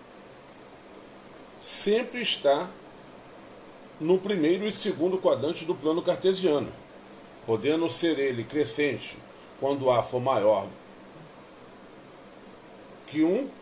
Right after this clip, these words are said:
ou decrescente quando A for um número positivo menor que um. Grosseiramente, nós podemos fazer a seguinte afirmação. Uma função, ela será sempre crescente se, à medida que o valor de x aumentar,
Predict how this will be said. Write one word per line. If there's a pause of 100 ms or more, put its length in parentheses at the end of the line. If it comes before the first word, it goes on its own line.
(200)
ou
decrescente
quando
A (600)
for
um
número (1040)
positivo
menor
que
um. (1500)
Grosseiramente,
nós
podemos
fazer
a
seguinte
afirmação. (880)
Uma
função,
ela
será
sempre
crescente
se,
à
medida
que
o
valor
de
x
aumentar,